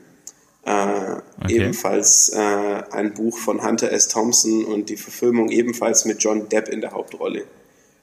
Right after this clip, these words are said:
Speaker 1: Und, äh, The Rum Diary ist, ma-, finde ich, das bessere Fear and Loathing, weil, ähm,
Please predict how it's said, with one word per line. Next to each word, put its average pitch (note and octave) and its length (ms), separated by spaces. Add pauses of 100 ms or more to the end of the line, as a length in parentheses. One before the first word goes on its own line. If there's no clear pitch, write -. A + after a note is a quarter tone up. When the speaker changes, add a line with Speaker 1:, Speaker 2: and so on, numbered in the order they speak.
Speaker 1:
Und, G#2 460
äh, G#2 260
The G#2+ 60
Rum A#2+ 320
Diary A#2+ 420
ist, C3 180
ma-, A2+ 200
finde A#2+ 280
ich, A2 120
das - 200
bessere A2 380
Fear A2 260
and G#2 140
Loathing, G#2 520 (640)
weil, G#2 580
ähm, G2+ 640